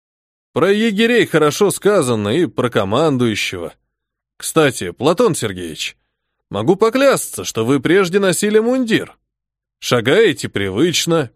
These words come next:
песню поете ловко. Я прав?» Да, спалился. И вот что ответить? «Ничего не желаете рассказать?»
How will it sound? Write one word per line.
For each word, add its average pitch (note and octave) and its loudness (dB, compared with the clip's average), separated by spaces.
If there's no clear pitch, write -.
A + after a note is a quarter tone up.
песню E3+ 0
поете A#2+ -2
ловко. B2+ -2
Я A#2+ 0
прав?» C#3 -2
Да, G#2+ 0
спалился. G2+ -4
И G2+ -2
вот A#2+ 2
что E3+ 2
ответить? C3 -2
«Ничего D3 0
не C#4+ 2
желаете F3+ 2
рассказать?» A2+ -2